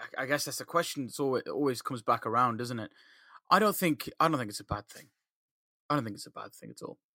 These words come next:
Look, I, Jack, Jack Grealish is, and, and John McGinn have probably been running their socks off. I mean, McGinn's, <laughs> McGinn's gonna be out on international break anyway,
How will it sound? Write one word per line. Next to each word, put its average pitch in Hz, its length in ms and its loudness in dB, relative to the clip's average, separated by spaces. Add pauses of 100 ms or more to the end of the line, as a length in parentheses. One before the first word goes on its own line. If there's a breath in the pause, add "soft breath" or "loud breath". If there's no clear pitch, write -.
(340)
Look, - 300 0
I, 123 180 4 (220)
Jack, 165 240 4
Jack 151 240 4
Grealish 131 460 -2 (160)
is, - 260 -12
and, 120 320 -4
and 120 80 -8
John 123 160 0
McGinn 117 180 -2
have 113 120 -6
probably 120 180 2
been 110 140 -6
running 113 220 -4
their 113 100 -6
socks - 320 -4
off. - 180 -8 (480)
I 160 120 8
mean, 170 80 6
McGinn's, 190 480 6
<laughs> - 40 -6
McGinn's 151 400 6
gonna 143 160 6
be 131 180 6
out 139 200 10
on 120 120 0
international 117 480 -2
break 113 240 -2
anyway, 131 360 6